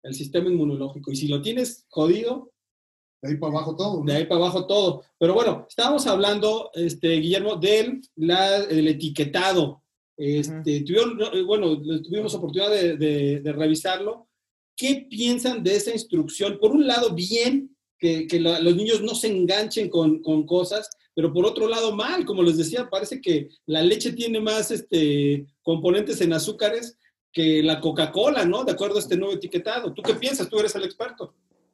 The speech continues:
Speaker 3: Sí, bueno, del, del etiquetado creo que es una buena iniciativa. Es un...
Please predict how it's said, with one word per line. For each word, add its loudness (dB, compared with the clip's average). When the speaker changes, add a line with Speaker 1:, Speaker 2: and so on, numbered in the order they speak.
Speaker 3:
Sí, 0
bueno, 0
del, 2
del 4
etiquetado 2
creo 2
que 2
es -4
una 0
buena -2
iniciativa. -6
Es -2
un... -6